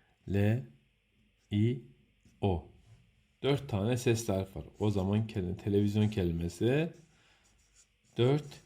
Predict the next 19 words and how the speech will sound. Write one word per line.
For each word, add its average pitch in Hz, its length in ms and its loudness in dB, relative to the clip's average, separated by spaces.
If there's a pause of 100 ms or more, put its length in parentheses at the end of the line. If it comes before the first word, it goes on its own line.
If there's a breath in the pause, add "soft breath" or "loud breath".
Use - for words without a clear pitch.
(140)
hecelidir. 110 680 2 (600 soft breath)
Ya 117 100 -2
da 117 120 2
bakın 107 260 -6 (680)
otobüs. 104 1600 0 (1900 loud breath)
Otobüs 127 380 -4
kelimesindeki 113 720 2
sesli 123 540 0 (320)
harfleri, 101 560 -2
hecelere 110 400 6
bakalım. 104 540 -2
O, 101 400 -2 (360)
O, 101 440 -2 (260)
Ü. 104 240 2 (300)
O 107 100 0
zaman 95 380 -2
otobüs 107 600 0 (840 loud breath)
üç 151 300 -2
hece. 87 340 -2